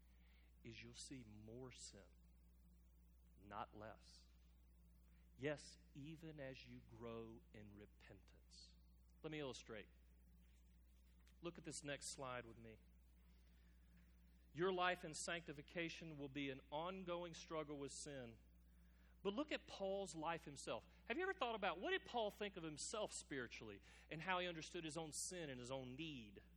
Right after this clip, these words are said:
Well, before Paul became a Christian, in Philippians three,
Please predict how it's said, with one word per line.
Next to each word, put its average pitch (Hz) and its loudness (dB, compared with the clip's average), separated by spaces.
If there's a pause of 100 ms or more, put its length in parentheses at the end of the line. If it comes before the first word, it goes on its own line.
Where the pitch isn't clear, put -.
(760)
Well, 180 6
before 294 4
Paul 156 4
became 139 0
a 127 -4
Christian, 156 -2
in 139 -2
Philippians 165 -2
three, 165 2